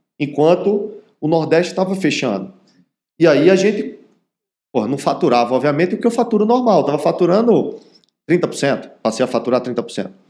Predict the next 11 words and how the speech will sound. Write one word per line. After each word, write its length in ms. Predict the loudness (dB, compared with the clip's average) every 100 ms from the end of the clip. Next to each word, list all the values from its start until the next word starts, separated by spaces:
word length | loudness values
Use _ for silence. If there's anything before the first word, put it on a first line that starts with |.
| _ _ _ _ -2
Bom, 280 | -2 -2 2
e 80 | 4
aí 140 | 6
a 60 | 4
gente 240 | 4 0
terminou 420 | 2 2 4 4
março 420 | 4 2 -2 -14 -20 _ _ _ _ _ _ -6
e 40 |
fechou 280 | -2 0 0
crescendo. 600 | 0 -2 -2 -2 -2 -6 -14 _ _ _ _ _ _ _ _ _ -6
Tá? 280 | -6 -6